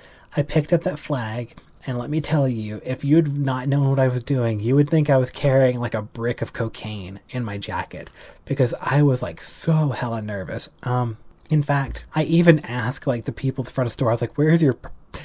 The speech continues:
where's your, uh, do you have a Pride section?" And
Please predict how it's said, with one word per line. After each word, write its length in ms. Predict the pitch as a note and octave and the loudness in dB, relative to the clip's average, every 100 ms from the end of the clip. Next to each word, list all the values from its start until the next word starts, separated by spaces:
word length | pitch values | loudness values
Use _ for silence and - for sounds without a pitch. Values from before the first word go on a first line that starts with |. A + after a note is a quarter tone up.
| - | -6
where's 180 | A#2+ B2 | -2 0
your, 120 | C#3 - - - - - - - | 0 -2 -18 -20 -18 -20 -10 -6
uh, 140 | G2+ - - - - | -4 -6 -20 -16 -4
do 100 | G#2 | 0
you 100 | A2+ | 0
have 120 | A#2 | 0
a 60 | - | 6
Pride 400 | - G#2 G#2 - | 6 6 0 -4
section?" 500 | A#2 A2 - C3 - - - - - | -6 -4 -4 -4 -6 -12 -16 -18 -8
And 280 | - C#3+ F#3+ | 2 6 6